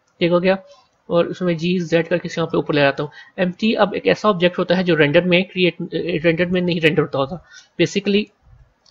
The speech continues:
ये यहाँ पे होता है सही, control करता है चीज़ों को, लेकिन ये render नहीं होगा, ठीक हो गया। तो हम लोग इसके through जो है पानी को हम लोग animate करेंगे,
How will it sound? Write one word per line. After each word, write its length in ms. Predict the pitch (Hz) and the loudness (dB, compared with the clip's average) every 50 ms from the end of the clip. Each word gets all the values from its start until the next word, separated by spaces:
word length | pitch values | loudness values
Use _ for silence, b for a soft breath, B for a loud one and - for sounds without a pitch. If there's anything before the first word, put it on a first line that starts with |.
| - _ - | -20 _ -6
ये 120 | 165 160 | 0 4
यहाँ 120 | 165 170 165 | 4 4 4
पे 60 | 196 | 4
होता 300 | 185 156 170 160 - 185 | 2 2 0 4 6 4
है 100 | 185 185 | 4 4
सही, 200 | 180 - 165 147 147 B B B B B B B B _ | 4 4 2 2 2 B B B B B B B B _
control 240 | - 180 180 185 185 | -4 0 2 2 2
करता 160 | 185 196 185 | 4 2 2
है 60 | 185 180 | 2 0
चीज़ों 240 | 180 170 143 160 | 0 -4 -4 -4
को, 120 | 143 - 147 | -2 -2 -2
लेकिन 240 | 151 156 147 185 175 | -2 -2 -2 2 4
ये 80 | 170 | 6
render 280 | 160 160 156 156 180 165 | 6 6 6 6 4 4
नहीं 240 | 175 170 170 165 156 | 4 2 2 2 0
होगा, 360 | 156 139 127 143 156 123 - _ _ _ _ _ _ _ _ | -2 -2 -2 -4 -6 -8 -10 _ _ _ _ _ _ _ _
ठीक 160 | - 196 190 | -8 -2 0
हो 60 | 220 202 | 2 2
गया। 180 | 196 202 202 202 B B B B | 4 2 0 0 B B B B
तो 80 | - 175 | -8 -6
हम 100 | 160 170 | -2 0
लोग 180 | 175 185 190 202 | 0 0 0 -2
इसके 220 | 196 - - 220 | -4 0 2 0
through 220 | 196 - 202 190 | 2 2 2 2
जो 80 | 180 180 | 4 2
है 80 | 185 190 | 2 2
पानी 300 | 185 - 175 170 170 170 | 0 0 0 0 -2 -2
को 180 | 170 185 180 | -2 -2 -2
हम 180 | 180 185 175 165 | -2 -2 -2 0
लोग 180 | 165 165 165 | -2 -2 -2
animate 400 | - 160 160 160 156 147 143 147 | -4 -4 -4 -2 -2 -2 -2 -4
करेंगे, 540 | - - 165 156 151 165 139 139 147 175 226 | -4 -2 0 0 0 -2 -2 -2 -2 -2 -2